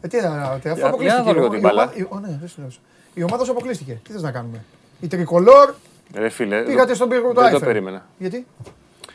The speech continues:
Speaker 2: Γιατί τη θεωρούσα υπερομάδα και είναι υπερομάδα.
Speaker 1: Χωρίς,
Speaker 2: Μάλλον,
Speaker 1: χωρίς
Speaker 2: είχε,
Speaker 1: προπονητή.
Speaker 2: είχε τους φοβερούς
Speaker 1: Θα πω εγώ.
Speaker 2: παίκτες.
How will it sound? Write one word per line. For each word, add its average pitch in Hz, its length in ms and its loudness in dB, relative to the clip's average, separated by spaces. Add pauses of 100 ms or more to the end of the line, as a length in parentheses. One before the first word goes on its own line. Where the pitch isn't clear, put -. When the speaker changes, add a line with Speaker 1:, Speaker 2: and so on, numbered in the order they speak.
(340)
Speaker 2:
Γιατί 123 240 0
τη 123 80 -12
θεωρούσα 123 440 0 (100)
υπερομάδα 104 580 0
και - 220 -2
είναι 127 100 2
υπερομάδα. 98 460 -2
Speaker 1:
Χωρίς, 139 100 -8
Speaker 2:
Μάλλον, 113 180 -2 (120)
Speaker 1:
χωρίς 120 160 -6
Speaker 2:
είχε, - 20 -2
Speaker 1:
προπονητή. 170 460 -6
Speaker 2:
είχε 117 120 -8
τους 110 100 -12
φοβερούς 110 340 0
Speaker 1:
Θα 156 60 -6
πω 143 80 0
εγώ. 170 100 0
Speaker 2:
παίκτες. 156 280 -2